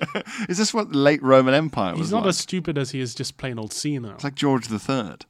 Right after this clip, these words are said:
Speaker 2: Yeah, yeah, yeah.
Speaker 1: You've gone mad from syphilis, and now you're just rambling on about this and that.
Speaker 2: Uh,
Speaker 1: Who,
Speaker 2: yeah,
Speaker 1: who
Speaker 2: whereas Boris Johnson is just an evil little bastard.
Speaker 1: Yeah. <laughs> Yes, yeah, he's,
Speaker 2: And
Speaker 1: he's
Speaker 2: I, I think I, I think I'd rather
Speaker 1: he's Flashman.
Speaker 2: I'd rather an evil little bastard than
Speaker 1: Yeah.
Speaker 2: a senile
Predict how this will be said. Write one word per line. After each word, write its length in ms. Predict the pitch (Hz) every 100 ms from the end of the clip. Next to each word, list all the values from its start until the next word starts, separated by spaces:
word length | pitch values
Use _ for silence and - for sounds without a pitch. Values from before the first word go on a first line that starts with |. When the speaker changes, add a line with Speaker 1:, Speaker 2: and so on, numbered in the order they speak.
| _ _ _
Speaker 2:
Yeah, 260 | 143 131 107
yeah, 140 | 123
yeah. 260 | 120 113 -
Speaker 1:
You've 160 | 120 113
gone 200 | 117 117
mad 260 | 139 165 160
from 120 | 131
syphilis, 580 | - 95 - - - -
and 100 | 98
now 140 | 98 95
you're 220 | 95 95
just 180 | 170 -
rambling 640 | 104 113 113 104 98 80
on 260 | 87 85
about 360 | 87 87 87 -
this 200 | 110 -
and 120 | 87
that. 260 | 73 76 - _ _ _ _ _ _ _
Speaker 2:
Uh, 260 | 151 127 135 - _ _ _ _ 160
Speaker 1:
Who, 100 | 143
Speaker 2:
yeah, 240 | 139 117 -
Speaker 1:
who 80 | 139
Speaker 2:
whereas 160 | 139
Boris 220 | 127 147 143
Johnson 320 | 143 139 139
is 60 | 117
just 280 | 127 - 123
an 200 | 113 - -
evil 280 | 127 113 113
little 200 | 107 110
bastard. 540 | 120 120 - - 143
Speaker 1:
Yeah. 220 | 101 95 92 -
<laughs> 160 | - -
Yes, 260 | 143 131 -
yeah, 220 | 120 -
he's, 300 | - 131 -
Speaker 2:
And 100 | -
Speaker 1:
he's 180 | 175 185
Speaker 2:
I, 40 |
I 20 | 185
think 260 | 269 240
I, 80 | 220 190
I 100 | 196
think 220 | - 240
I'd 100 | 220
rather 640 | 185 190 208 208 147 113 107
Speaker 1:
he's 160 | 143
Flashman. 480 | - 147 131 - -
Speaker 2:
I'd 140 | 165 156
rather 340 | 196 196 180
an 100 | 160
evil 200 | 151 143 143
little 180 | 127 123
bastard 500 | 123 120 - 113 104
than 140 | 107
Speaker 1:
Yeah. 80 | 127
Speaker 2:
a 40 |
senile 560 | - 120 110 98 107